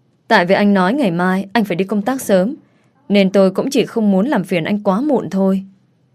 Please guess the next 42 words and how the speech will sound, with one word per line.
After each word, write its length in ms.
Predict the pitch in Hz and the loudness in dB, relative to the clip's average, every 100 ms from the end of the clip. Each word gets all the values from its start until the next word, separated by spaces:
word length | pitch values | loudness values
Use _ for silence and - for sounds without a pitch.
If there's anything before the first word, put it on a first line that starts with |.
| _ _ _ _ _ _ _ - | _ _ _ _ _ _ _ -4
"Em 280 | 185 190 | 0 0
cũng 180 | 190 185 | 0 0
biết 140 | 220 254 | 0 2
tôi 100 | 202 | 2
đối 180 | 185 196 | 2 4
với 140 | 285 | 2
em 220 | 220 208 | 2 0
thì 100 | 202 | 0
không 200 | 185 254 | -2 -2
bao 100 | 247 | -2
giờ 200 | 208 185 165 | 0 -2 0
thấy 140 | 202 | -4
phiền 320 | 226 262 170 | -2 0 0
cả. 320 | 156 180 175 - _ _ _ _ _ - | -2 -4 -4 -12 _ _ _ _ _ -6
Chỉ 120 | 202 | -4
có 200 | 202 196 | 2 2
điều 460 | 247 208 180 170 - - | 4 4 4 0 -2 -2
còn 160 | 180 | -2
phải 140 | 170 160 | -2 -4
xem 280 | 208 196 | 0 0
em 360 | 190 190 190 190 | 0 0 0 0
tìm 240 | 220 190 | 2 2
đến 200 | 175 185 | 2 0
tôi 160 | 262 254 | 2 2
là 80 | 185 | 2
có 200 | - 233 | 0 -2
chuyện 200 | 277 165 | -2 -4
gì 200 | 175 160 | -4 -2
đây." 340 | 175 180 190 - _ _ _ _ _ _ _ _ _ - | -2 -2 -4 -10 _ _ _ _ _ _ _ _ _ 0
"Tôi... 640 | 214 202 196 196 202 202 _ _ _ _ _ _ - | 4 4 4 2 0 -6 _ _ _ _ _ _ -4
Ngày 220 | 190 180 | 0 0
trước, 360 | 170 220 254 277 _ _ _ | 0 0 0 -2 _ _ _
em 160 | 262 233 | 0 4
nhìn 200 | 196 165 | 2 2
thấy 240 | 190 226 | 0 0
tôi 220 | 240 202 190 | 2 2 2
là 100 | - | 2
em 240 | 214 202 | 2 2
mắt 160 | 320 262 | 0 0
lườm 320 | 208 175 156 | 2 2 0
bấc 80 | 190 | -2
nguyết, 300 | 233 285 | 0 -2